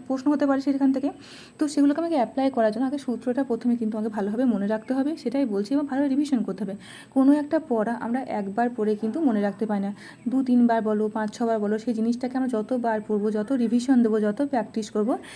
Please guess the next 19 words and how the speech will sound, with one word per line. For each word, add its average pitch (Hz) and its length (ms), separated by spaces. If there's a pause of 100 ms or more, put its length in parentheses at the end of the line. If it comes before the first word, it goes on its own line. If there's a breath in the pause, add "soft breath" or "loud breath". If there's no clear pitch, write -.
(120)
সেই 277 140
বিষয়টা 262 520
আমাদের 226 320
কাছে 233 200
তত 233 220
সহজতর 240 560
হয়ে 262 200
ওঠে 262 120
এবং 349 140
আত্মস্থ 240 480
খুব 359 180
তাড়াতাড়ি 214 300
আমরা 233 160
করে 233 200
নিতে 202 180
পারি। 190 200 (440 loud breath)
সেটাই 330 200
বলা 233 240
হচ্ছে, 220 260